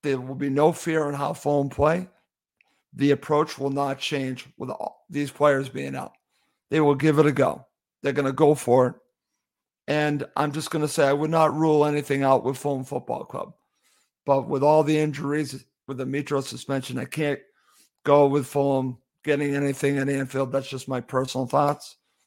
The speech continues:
That's why I'm going with a two nil victory for Liverpool. And I'm asking the Fulham players, Marco Silva, prove me wrong,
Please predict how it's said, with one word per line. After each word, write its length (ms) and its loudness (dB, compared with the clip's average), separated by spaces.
That's 160 -16
why 200 2
I'm 120 -2
going 320 0
with 160 -2
a 100 -8
two 180 -2
nil 160 4
victory 580 0
for 140 -2
Liverpool. 760 2
And 180 2
I'm 140 0
asking 540 -2
the 80 -12
Fulham 400 2
players, 580 4
Marco 400 0
Silva, 500 -2
prove 260 4
me 100 4
wrong, 420 2